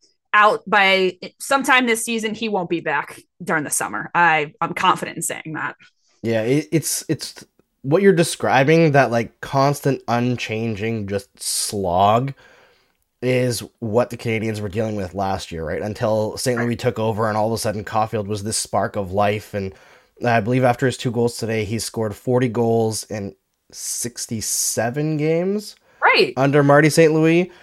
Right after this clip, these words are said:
Speaker 2: So everyone's like, "Ooh, he's got fifteen games. Can he score ten more and make it fifty and eighty-two?" And that's, like, an exciting thing to think about. But that,
Speaker 1: Yeah.
Speaker 2: I think that's what makes tanking such a hard sell for a lot of fans. Like, as much as people want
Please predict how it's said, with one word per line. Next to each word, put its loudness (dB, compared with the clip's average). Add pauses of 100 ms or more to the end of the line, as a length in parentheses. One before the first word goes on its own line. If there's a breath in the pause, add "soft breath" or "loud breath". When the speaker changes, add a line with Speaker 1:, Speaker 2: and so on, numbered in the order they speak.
(100)
Speaker 2:
So 0
everyone's 4
like, 0
"Ooh, 8
he's 4
got 0 (160)
fifteen 6
games. 6
Can 2
he 4
score 2
ten 4
more 6
and 2
make 0
it -6
fifty 0
and 4
eighty-two?" 2
And 2
that's, 2
like, 4
an 4
exciting 4
thing 2
to -16
think -2
about. 4 (420 soft breath)
But 2
that, 4
Speaker 1:
Yeah. -20 (220)
Speaker 2:
I 4
think 8
that's 6
what 8
makes 2
tanking 2
such 0
a 0
hard 2
sell 0 (500)
for 4
a 6
lot 4
of 2
fans. 0
Like, 0
as 2
much 6
as 4
people 4
want 4